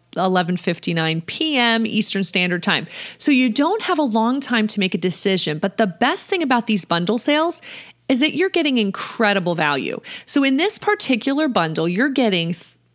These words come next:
for thirty-seven dollars, you're getting fifty resources worth eighteen hundred dollars. Now, you may be like, "Well, that's ridiculous. I'm never gonna use fifty homeschool resources." And yes, that's true.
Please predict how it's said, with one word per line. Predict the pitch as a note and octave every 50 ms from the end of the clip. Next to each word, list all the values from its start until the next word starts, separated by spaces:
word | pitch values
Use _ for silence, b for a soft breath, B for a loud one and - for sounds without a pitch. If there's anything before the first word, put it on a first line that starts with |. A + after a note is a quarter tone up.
| _ _ _
for | - - - G3
thirty-seven | - - A#3 C#4 E4 G4 G#4 - - F#4+ F4+ F4 G4+ E4+
dollars, | D4+ A3 F3 D#3+ D3 G#2+ F2 - - - G3+
you're | G#3 B3 B3+
getting | A3+ B3+ A3+ A#3 A3
fifty | G#3+ - - - C#4+ C#4+ C#4 C#4 - - - D4 C#4+
resources | A#3 A3+ A3 A3 G#3 - - E3 D3 D3+ D#3 - - D3+ D#3+ D#3+
worth | F3+ A3 B3 B3 A#3 A#3+ - - - - _ _ _ _ _ _ -
eighteen | A3+ A3 G#3+ - A3 G#3 G3
hundred | G3 G#3 F#3+ E3+ E3+ D3+
dollars. | - D3+ C#3 E2+ D2+ - - - - B B B B B
Now, | A3+ A3 F#3+ - - - B B B B B
you | G#3 A3 A#3 A#3+
may | B3+ B3
be | G#3+ A3+ A3
like, | G#3 G3 F3+ F3+ -
"Well, | F3+ F3+ F3+ F3
that's | E3 D#3+ F#3+ A3 C#4 F4+ - -
ridiculous. | - D#4 A#3 G#3 F3+ - - F3 E3+ E3+ F#3 - -
I'm | F#3 F#3 F#3+ F#3+
never | G3+ G#3+ C4+ C4+ D#4+
gonna | C#4 C#4+ B3+
use | A#3 G#3+ G#3 G3+ G3+ - -
fifty | - G3 F#3 - - G#3 F#3+
homeschool | F3 F3+ E3+ E3 - - - F3
resources." | F3 A#3 A#3+ - - F3 D#3+ D#3+ - - G#2+ - - _ -
And | A3 A3 G#3+ G#3 G3
yes, | G3 G#3+ B3 C#4 C#4+ A3+ F3+ F3 - -
that's | - F3+ E3 E3 - - -
true. | - - - A#3 F3 - -